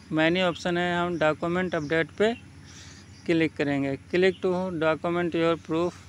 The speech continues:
identify to document, यहाँ पे हम क्लिक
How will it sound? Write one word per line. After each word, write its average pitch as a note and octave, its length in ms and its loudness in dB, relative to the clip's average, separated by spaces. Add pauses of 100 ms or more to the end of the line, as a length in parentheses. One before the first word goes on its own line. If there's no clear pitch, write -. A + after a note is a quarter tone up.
(400)
identify D#3 760 0 (120)
to F#3+ 140 -2 (1400)
document, D3+ 540 2
यहाँ D#3 220 4
पे F3 140 0
हम G3 260 0
क्लिक D3+ 440 -2